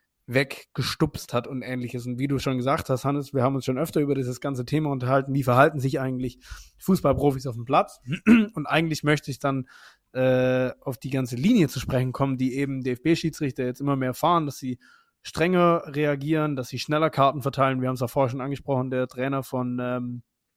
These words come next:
Kräuter Fürth hat auch relativ schnell Gelbrot bekommen, weil er sich an den Kopf gefasst hat. Also ihr findet das alle und alles in allem gut und, äh, haltet das für die richtige Maßnahme, um die Leute im Profifußball wieder etwas zu erziehen?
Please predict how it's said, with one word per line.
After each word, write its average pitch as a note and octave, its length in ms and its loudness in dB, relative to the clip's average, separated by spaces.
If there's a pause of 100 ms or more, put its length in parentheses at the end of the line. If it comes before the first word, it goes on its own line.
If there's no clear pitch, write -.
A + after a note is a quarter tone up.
(340)
Kräuter C3 240 0
Fürth D3+ 200 -2
hat C3 100 -4
auch C#3 160 -2
relativ C3 300 -6
schnell B2+ 180 -2
Gelbrot D#3+ 380 0
bekommen, C#3+ 340 -2 (480)
weil B2+ 160 -4
er B2+ 60 -2
sich A#2+ 180 -2
an A#2 60 0
den B2 80 -2
Kopf F#3 240 0
gefasst D3 420 2
hat. C#3+ 160 0 (580)
Also C3+ 260 0 (120)
ihr F#3 200 2
findet F#3 260 2
das D#3 120 0
alle E3 200 2
und D#3+ 160 0
alles D3 280 -2
in D3+ 100 -2
allem C#3 280 0
gut F3+ 380 2
und, C3+ 400 -8
äh, C3 60 -2
haltet B2+ 400 2
das B2 100 -4
für C#3+ 100 -6
die C3+ 80 -4
richtige C#3 360 -2
Maßnahme, B2+ 500 -2
um B2+ 240 -4
die A#2 320 -4
Leute B2+ 260 0
im B2+ 80 -2
Profifußball B2+ 560 -2
wieder B2 220 0
etwas B2 240 -6
zu - 120 -4
erziehen? F3+ 580 -2